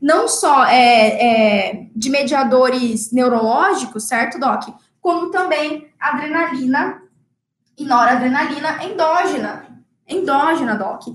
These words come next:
Então, esse paciente que faz uso constante, ele vai tá possivelmente ali, adrenalina já alta, noradrenalina já alta. Isso pode, quando a gente utiliza um anestésico com essas substâncias,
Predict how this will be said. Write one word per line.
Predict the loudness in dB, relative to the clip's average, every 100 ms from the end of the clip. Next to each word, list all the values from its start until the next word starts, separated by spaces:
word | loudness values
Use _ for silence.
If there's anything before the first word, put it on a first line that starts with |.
| -20 _
Então, | -6 0
esse | 0 0 0
paciente | -2 -4 -4 -8
que | -8
faz | -6 -2
uso | -4 -4
constante, | -6 -6 -4 -4 -2 -2
ele | -2
vai | 2 0 0 -2
tá | 0 2 0 -6 _ _
possivelmente | 0 0 2 2 2 2 0 -2 -2 -2
ali, | 0 -2 -2
adrenalina | -2 -2 -2 0 -2 -2 -4 -4
já | -2 0 2 2 0
alta, | -2 -4
noradrenalina | -2 -2 -2 -10 -12 -10 -8 -6
já | -4 0 0 2
alta. | 2 0 -6 -12 -12 _ _
Isso | -2 0 2 -2 2
pode, | 4 4 2 -4
quando | -6 -6
a |
gente | -8 -10
utiliza | -8 -8 -4 -4 -2
um | -4
anestésico | -4 -8 -4 -4 -4 -8
com | -2
essas | -2 -2 -8
substâncias, | -10 -8 -2 0 0 -6 -10